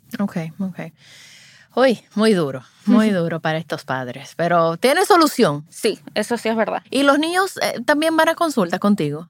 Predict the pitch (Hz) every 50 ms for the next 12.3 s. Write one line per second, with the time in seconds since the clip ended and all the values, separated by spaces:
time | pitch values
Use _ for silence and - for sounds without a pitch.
0 | _ _ _ _ _ - - - 269 247 226 202 208 214 208 202 208 214 220 185
1 | 190 233 202 180 196 - - 240 220 - - 240 240 254 269 294 311 285 262 285
2 | 294 311 - - 233 240 - 254 247 254 - 277 262 277 311 330 339 - - -
3 | - - - 175 - - _ - - 180 - - 151 135 - - 226 220 - -
4 | 226 240 254 285 285 277 277 277 277 277 277 - - 277 262 285 285 294 330 330
5 | 302 285 277 - - 202 214 214 226 233 233 233 240 233 - 285 294 302 302 294
6 | 254 226 220 226 226 240 214 - 240 247 269 277 269 262 - 226 190 180 196 -
7 | - - - - _ _ _ _ - 214 226 285 311 294 254 208 170 156 156 147
8 | 127 - 160 151 139 123 196 202 202 147 139 - 214 214 208 208 214 220 220 226
9 | 220 220 220 226 220 - - 214 214 220 - - - 214 - 220 202 196 196 196
10 | 196 202 202 196 196 - 180 - - _ - _ _ _ - 214 226 - - 147
11 | 156 - - 170 - - 143 - - - - 202 202 - 196 196 185 180 175 -
12 | 156 139 - - -